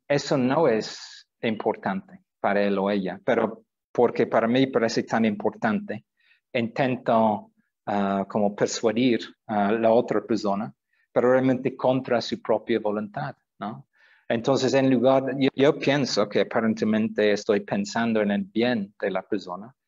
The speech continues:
pero realmente estoy intentando imponer mi propia visión de la vida en él o ella, ¿no? Y tengo la idea de que eso pasa mucho, ¿no? Ah, no nos gusta dar,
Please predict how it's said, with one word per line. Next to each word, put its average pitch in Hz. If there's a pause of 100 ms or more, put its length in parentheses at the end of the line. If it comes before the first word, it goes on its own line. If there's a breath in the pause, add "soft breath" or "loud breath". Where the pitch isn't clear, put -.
(300)
pero 117
realmente 131
estoy 113
intentando 113
imponer 117 (300)
mi 110
propia 120
visión 107
de 104
la 104
vida 113 (220)
en 98
él 101
o 107
ella, 113
¿no? 120 (1300 loud breath)
Y 123
tengo 156
la 131
idea 120
de 110
que 110
eso -
pasa 110
mucho, 113 (220)
¿no? 110
Ah, 101 (320 soft breath)
no 120
nos 117
gusta -
dar, 104